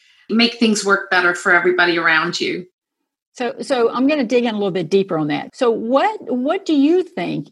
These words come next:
Speaker 2: is the reason that women don't think big? You and I talked about that. We know that men don't have a problem in thinking big, but we women seem to struggle with that.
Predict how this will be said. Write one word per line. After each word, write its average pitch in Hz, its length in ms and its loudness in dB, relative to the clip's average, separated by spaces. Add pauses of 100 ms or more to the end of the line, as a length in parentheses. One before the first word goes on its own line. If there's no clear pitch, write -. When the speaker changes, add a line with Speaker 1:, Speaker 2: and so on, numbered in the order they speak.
Speaker 2:
is 185 540 0
the 190 80 -2
reason 196 600 2
that 175 180 -2
women 170 480 -2
don't 190 340 0
think 147 300 0
big? - 340 -2 (240)
You 269 220 0
and 302 100 2
I 277 120 0
talked 302 280 -4
about 156 280 -6
that. 147 200 -8
We 214 160 2
know 226 540 0 (480)
that 185 420 0
men 262 220 2
don't 277 180 2
have 196 120 -2
a 165 40 -6
problem 175 500 -2
in 185 120 0
thinking 185 360 0
big, 160 340 2 (220)
but 190 200 -2
we 240 200 2
women 320 380 2
seem 285 240 2
to 269 80 -2
struggle 302 400 -2
with 143 160 -2
that. - 380 -6